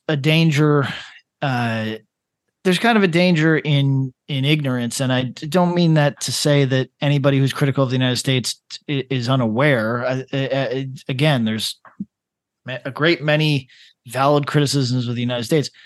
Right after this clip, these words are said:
I just think when it's reflexive, uh, a-, and,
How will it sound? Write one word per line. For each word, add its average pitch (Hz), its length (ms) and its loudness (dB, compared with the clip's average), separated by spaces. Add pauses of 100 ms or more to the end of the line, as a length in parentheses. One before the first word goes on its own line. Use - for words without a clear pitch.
(240)
I 151 60 2
just 175 160 2
think 180 160 2
when 170 100 4
it's 151 160 0
reflexive, 147 920 0 (760)
uh, 120 300 2 (120)
a-, 135 260 -2
and, 123 560 -2